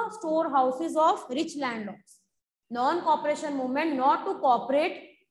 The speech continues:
with the rich landlords and to attack on the storehouses। स्टोर हाउसेज जहाँ पे रिच लैंडलॉर्ड्स ने अपने ग्रेन को स्टोर किया होता था, ठीक है, and अटैक करना शुरू कर दिया और धीरे धीरे हम ये कह सकते हैं कि उनको नुकसान पहुंचाना शुरू किया। तो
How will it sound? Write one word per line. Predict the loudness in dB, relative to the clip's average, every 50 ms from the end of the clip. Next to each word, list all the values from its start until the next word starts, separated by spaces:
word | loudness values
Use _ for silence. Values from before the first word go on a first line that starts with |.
| _ -4
with | -4 -2 2 2
the | 2 2
rich | 2 -2 -4 -6 -6
landlords | -4 -2 -2 -2 0 2 2 4 4 2 0 -4 -14 -14 -8 -4 0 0
and | 2 2 0 0 -2 -4
to | -6 -4 -2 -2 -2
attack | -2 0 0 0 0 -2 -4 -6 -12 -20 _ _ _ _ _ _ _ _ -4 -2
on | 0 2 2 2
the | 0 -2 -4
storehouses। | -4 -4 -4 -4 -2 -2 -2 -2 -2 -4 -6 -8 -10 -10 -6
स्टोर | -2 0 0 2 2 2
हाउसेज | 0 0 0 -4
जहाँ | -2 -2 -2 -2 -2
पे | -2 -2
रिच | -2 -4 -6 -6
लैंडलॉर्ड्स | -6 -4 -4 -2 0 0 0 0 -2
ने | -6 -8
अपने | -8 -6 -6 -6
ग्रेन | -2 0 0 0 0 0 -2
को | -4 -4
स्टोर | -6 -6 -6 -6 -6
किया | -6 -4 -2 -2
होता | -2 -2 -2 -4 -6 -6
था, | -6 -8 -10 -12 -12 _ -18 -18
ठीक | -16 -14 -12 -10 -4 -2
है, | 0 0 -2 -2 -10 -16 -20 -20 _ _ -4 -2
and | 0 2 2 2 0 -2 -4 -6 -10 -16 -12 _ -6
अटैक | -4 0 2 2 4 4 2 2
करना | 0 0 0 0 -2
शुरू | -2 -2 -4 -4
कर | -2 -2 -2 -2
दिया | -2 -2 -2 -2 -2 -4 -10 -6 0
और | 2 2 2 2 -2 -8 -12 -16 -12 -8
धीरे | -6 -4 -2 -2 -2
धीरे | -2 0 0 0
हम | 0 0
ये | -2 -4
कह | -4 -6
सकते | -6 -6 -6 -6 -6
हैं | -6
कि | -4
उनको | -4 -2 -2 0 0 0 0
नुकसान | 0 -2 -4 -4 -4 -4 -4
पहुंचाना | -4 -6 -10 -10 -10 -12 -12 -14 -16
शुरू | -14 -14 -14 -14
किया। | -12 -12 -14 -14 -14
तो | -14 -14